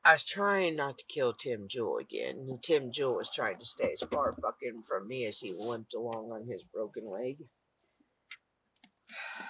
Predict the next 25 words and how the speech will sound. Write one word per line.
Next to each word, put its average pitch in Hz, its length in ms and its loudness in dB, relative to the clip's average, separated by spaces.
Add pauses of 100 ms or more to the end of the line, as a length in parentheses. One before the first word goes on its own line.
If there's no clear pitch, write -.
(140)
He 127 120 -10
hit - 180 -12
my 131 200 -10
woman, 117 380 -14 (360)
my 143 140 -8
daughter. 127 380 -16 (1300)
Um, 120 260 -12 (340)
and 170 100 -2
I'm 165 160 0
sitting 208 360 -2
there 160 160 -2
looking 156 720 -6 (140)
at 131 380 -2 (1160)
her 151 180 0
grandma, 139 720 -6 (100)
and 170 120 -8
yeah, - 60 -6 (120)
I 247 180 2
liked 170 420 2
her 123 200 -6
grandma. 78 360 -8 (220)
I 165 60 4
respected 170 720 -4
her 165 180 -6
grandma. 80 540 -6